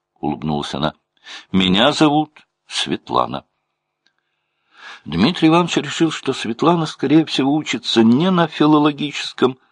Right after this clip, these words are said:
а на факультете журналистики. Жаждет впечатлений для будущей работы, иначе чем объяснить, что она откликнулась на странное объявление незнакомого мужчины? Ни на авантюристку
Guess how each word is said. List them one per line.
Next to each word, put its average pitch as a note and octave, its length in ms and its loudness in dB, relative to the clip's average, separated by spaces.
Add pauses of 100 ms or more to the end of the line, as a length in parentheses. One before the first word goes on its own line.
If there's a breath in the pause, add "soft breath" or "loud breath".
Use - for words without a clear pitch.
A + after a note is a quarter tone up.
(320 soft breath)
а F#2+ 320 6
на G2+ 180 2
факультете B2 600 0
журналистики. G#2+ 840 -6 (540 loud breath)
Жаждет G#2 520 2
впечатлений G2+ 800 0
для F2 200 2
будущей E2+ 460 -2
работы, C3+ 600 4 (600)
иначе G#2 420 0
чем C3+ 360 -2
объяснить, F#2 600 -8
что - 220 -6
она C3 420 0
откликнулась C3 920 -4
на G2+ 120 -2
странное C#3 580 -4
объявление G2+ 680 -4
незнакомого A#2+ 600 -6
мужчины? A2 540 -10 (1500)
Ни F#2 400 0
на B2 260 2
авантюристку F2 880 -4